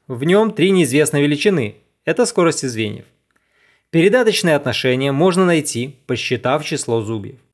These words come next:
Глядя видео, можно заметить, что корона и водила вращаются в разные стороны одинаково медленно.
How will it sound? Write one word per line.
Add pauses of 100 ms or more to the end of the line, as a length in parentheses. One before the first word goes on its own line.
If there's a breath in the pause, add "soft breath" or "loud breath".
(100)
Глядя
видео,
можно
заметить,
что
корона
и
водила
вращаются
в
разные
стороны
одинаково
медленно.